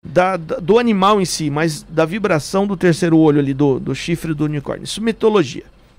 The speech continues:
E eu achei muito interessante, li bastante a respeito disso,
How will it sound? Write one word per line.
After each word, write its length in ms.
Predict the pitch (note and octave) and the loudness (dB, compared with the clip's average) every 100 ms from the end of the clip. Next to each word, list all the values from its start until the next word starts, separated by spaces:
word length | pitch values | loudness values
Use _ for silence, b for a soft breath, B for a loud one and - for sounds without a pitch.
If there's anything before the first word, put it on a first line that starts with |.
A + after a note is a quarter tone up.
| b b b b _ _ - | b b b b _ _ 0
E 40 | |
eu 160 | A3+ C#4 | 2 4
achei 240 | - A3 | 2 2
muito 240 | G3+ G3+ F#3+ | 2 -2 -2
interessante, 760 | B3 A#3+ C#4 - F#3 A3 - | 0 0 0 0 0 0 -4
li 140 | D#3 | -6
bastante 720 | E3+ E3+ - - - G3+ A3+ E3+ | 0 -2 -2 -6 0 2 2 0
a 60 | |
respeito 520 | D3+ C#3 - D#3+ D3+ D#3+ | 0 -2 -4 -6 -4 -8
disso, 400 | C#3 F#3+ - | -6 -8 -8